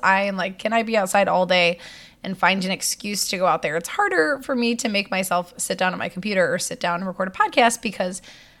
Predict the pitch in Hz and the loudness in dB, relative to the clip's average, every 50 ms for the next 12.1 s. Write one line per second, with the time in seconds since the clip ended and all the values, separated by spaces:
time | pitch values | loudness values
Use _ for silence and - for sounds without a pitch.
0 | _ _ _ - 311 330 302 330 330 320 330 370 381 - - 202 180 185 185 - | _ _ _ -2 -2 0 0 0 0 0 0 0 0 2 2 2 2 2 0 -2
1 | 285 285 220 - - 110 92 - - - - - 254 247 240 233 220 226 - - | -4 -4 -4 -2 -2 -2 -2 -2 -4 -6 0 4 6 6 6 6 4 2 -4 -18
2 | - - - - - _ _ _ _ _ _ _ _ _ _ _ 190 208 247 370 | -20 -20 -20 -20 -20 _ _ _ _ _ _ _ _ _ _ _ 6 6 8 8
3 | 554 587 494 277 233 202 190 185 185 190 208 233 330 392 - - _ _ _ _ | 8 8 8 10 10 10 10 10 8 8 8 6 4 0 -4 -10 _ _ _ _
4 | _ - 214 202 208 220 247 277 285 294 302 277 247 233 220 214 202 208 202 202 | _ 2 6 8 8 8 6 4 2 4 4 4 6 4 4 6 6 4 4 2
5 | - - - - 214 226 220 202 190 185 185 196 214 202 - - - 214 220 220 | -2 -2 0 2 4 4 6 6 6 6 4 2 0 -2 0 4 6 8 8 8
6 | 214 196 - - 220 214 202 185 208 220 220 220 214 196 185 180 185 185 175 - | 8 6 2 0 0 0 0 2 4 4 4 4 4 6 6 6 4 2 0 0
7 | - 185 185 160 120 175 185 180 180 180 185 190 202 175 - - - 196 247 285 | 2 2 2 4 2 2 4 4 6 6 6 6 4 2 0 -4 -2 0 2 2
8 | 302 302 254 - - 247 240 233 220 208 - - - 208 202 185 180 190 190 185 | 2 2 2 2 4 4 6 6 6 6 4 0 -4 -4 -2 0 4 4 4 4
9 | 185 185 180 180 180 185 185 - - 180 175 - 190 185 180 175 - 185 180 180 | 6 6 6 6 4 2 -2 -4 -4 -4 -2 0 0 0 0 0 2 2 2 2
10 | 175 180 185 170 196 190 190 185 185 180 185 190 190 190 180 170 180 180 180 175 | 2 0 -2 -2 -2 -2 -2 -2 -2 -2 -4 -4 -4 -4 -4 -2 -2 -2 0 0
11 | 175 175 - - - 175 190 - - 185 - - - 302 - - 330 320 302 294 | -2 -2 -2 -4 -6 -6 -6 -2 0 0 2 2 2 2 4 6 4 6 4 2
12 | 240 | 0